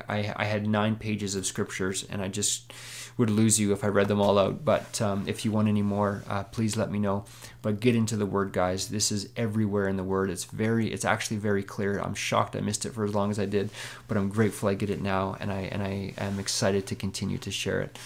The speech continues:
So be encouraged, be blessed. The whole gospel is beautiful and amazing, and we all can walk in its full effects because Jesus said we can, and he empowered us by his Holy Ghost to do so. So bless you guys. We'll see you in the next video.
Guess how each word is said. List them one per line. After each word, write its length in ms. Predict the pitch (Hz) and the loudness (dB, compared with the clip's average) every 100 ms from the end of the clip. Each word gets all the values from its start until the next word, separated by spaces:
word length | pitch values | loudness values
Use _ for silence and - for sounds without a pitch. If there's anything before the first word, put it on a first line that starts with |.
| - - | -16 -4
So 300 | - 104 98 | 2 2 2
be 400 | - 123 123 98 | 4 6 6 4
encouraged, 720 | 107 - - 123 117 113 - | -2 -4 0 2 2 0 0
be 100 | 117 | -2
blessed. 560 | 107 117 120 120 - | 0 2 2 2 0
The 80 | 107 | -2
whole 380 | - - 123 123 | -4 -2 0 2
gospel 540 | 110 107 113 - 117 | 2 2 2 -2 -4
is 160 | - 95 | -2 -4
beautiful 680 | 98 107 120 - 131 123 - - - - | -2 2 2 0 -2 -2 -4 -14 -12 -6
and 120 | 95 | -2
amazing, 600 | 95 110 123 113 123 120 - - | 2 4 4 4 2 0 -6 -4
and 220 | 104 101 | 0 4
we 260 | 110 110 - | 4 4 4
all 420 | 131 117 101 95 - - | 6 6 4 0 -8 -14
can 320 | - 101 98 101 | -2 0 0 6
walk 440 | 113 101 - - | 8 6 2 -10
in 100 | 104 | -8
its 180 | 98 - | -8 -8
full 320 | - - 107 | -10 0 2
effects 520 | 95 - - - - - - - | 2 -4 -8 -8 -10 -10 -16 -10
because 360 | - 104 101 95 | -8 -4 -2 -2
Jesus 400 | - 104 95 95 | 0 -2 0 -2
said 240 | - - | -2 -4
we 100 | 101 | -6
can, 300 | 98 98 95 | -6 -4 -4
and 80 | 95 | -4
he 120 | 98 | -4
empowered 400 | 98 101 101 98 | -6 -2 -2 -2
us 120 | 101 - | -2 -4
by 160 | 101 | -4
his 120 | 98 | -4
Holy 220 | - 98 - | -6 -6 -4
Ghost 240 | - 107 | -6 -6
to 80 | - | -8
do 120 | 101 | -4
so. 260 | 101 - - - - - - - - | -4 -4 -8 -14 -16 -14 -14 -16 -4
So 140 | 120 | 0
bless 300 | 104 107 - | 4 4 2
you 60 | 104 | 2
guys. 400 | 104 98 - - | 2 2 0 -2
We'll 60 | 101 | -4
see 160 | - | -2
you 60 | 107 | 0
in 60 | 98 | -2
the 40 | |
next 120 | 98 | -4
video. 440 | - 95 98 95 | -8 -6 -8 -10